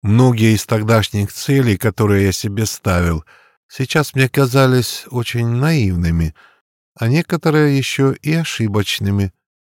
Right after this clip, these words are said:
Реформы стали развиваться не так, как я планировал, да и цели немного изменились. Боюсь, что русское общество в любом случае отвергнет монархию как способ управления государством.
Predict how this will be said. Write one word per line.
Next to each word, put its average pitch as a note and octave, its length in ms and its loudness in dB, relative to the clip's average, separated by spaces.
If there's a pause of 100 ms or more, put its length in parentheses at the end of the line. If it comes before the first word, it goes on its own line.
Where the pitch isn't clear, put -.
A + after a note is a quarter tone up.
(300)
Реформы C#3+ 480 0
стали C3+ 340 2
развиваться C3 760 0
не C#3 160 -2
так, D3 320 -2
как - 220 -8
я A#2 120 -2
планировал, G2+ 800 0 (460)
да D3+ 160 -2
и D3+ 80 0
цели B2 420 -2
немного B2 500 -2
изменились. A2+ 800 -2 (420)
Боюсь, C3 480 2
что - 360 -2
русское A#2+ 460 0
общество C3 1000 -2
в G#2+ 120 -8
любом C#3 420 0
случае D3+ 600 0
отвергнет G2+ 720 -2
монархию C#3+ 800 0 (300)
как C3 180 -2
способ C#3+ 520 -4
управления B2+ 680 0
государством. A#2 960 -4